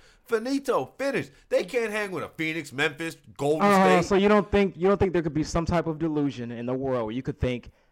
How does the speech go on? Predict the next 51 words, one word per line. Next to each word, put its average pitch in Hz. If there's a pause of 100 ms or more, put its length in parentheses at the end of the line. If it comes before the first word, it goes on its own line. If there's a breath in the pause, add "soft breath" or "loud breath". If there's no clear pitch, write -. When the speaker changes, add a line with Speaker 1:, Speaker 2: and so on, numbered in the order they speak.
Speaker 2:
"Hey, 110
if 104
you 131
give 156
me 160
A 160
D, 123 (600)
we 110
can 135
play 127
with 113
anybody, 113
and 107
I -
like 113
my 107
chances. 101
I'll 110
roll 117
the 110
ball 104
and 95
see 110
what 104
happens." - (540)
Speaker 1:
I 156
don't 214
think 247
so, 214
because 196
I 214
think 214
that 208
they 208
realize 214
that 196
they're 208
gonna 208
have 214
to 208
run 196
out 208
Russell 214
Westbrook 220
for 208
thirty-five 208
minutes 214
of 214
a 226
playoff 311
game. 403